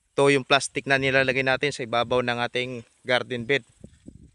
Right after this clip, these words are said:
Kasama natin ngayon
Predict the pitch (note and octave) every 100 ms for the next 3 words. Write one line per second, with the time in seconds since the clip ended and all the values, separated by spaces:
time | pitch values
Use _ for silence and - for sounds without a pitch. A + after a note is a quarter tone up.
0 | _ _ _ - - _ _ _ _ -
1 | - _ - _ _ _ _ _ - -
2 | _ _ _ _ - _ - B2+ F#3+ G3+
3 | A3 G#3+ A3 G#3+ G#3 A3+